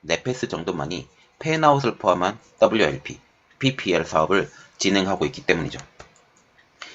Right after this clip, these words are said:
그 외에 반도체 후공정 업체는 와이어 본딩 등 구형 공정에 집중하고 있습니다.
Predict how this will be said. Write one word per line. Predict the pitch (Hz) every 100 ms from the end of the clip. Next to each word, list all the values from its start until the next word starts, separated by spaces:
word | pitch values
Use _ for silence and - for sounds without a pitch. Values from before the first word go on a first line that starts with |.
| - _
그 | - 117
외에 | 113 107 110 - -
반도체 | 92 110 120 104
후공정 | 80 127 127 107 92
업체는 | 78 85 82 71 67
와이어 | 73 80 120 113
본딩 | 76 78 69 69 -
등 | 82 69 - - -
구형 | - 107 123 151 143
공정에 | 90 90 82 85 87
집중하고 | - - 98 85 71
있습니다. | 69 65 -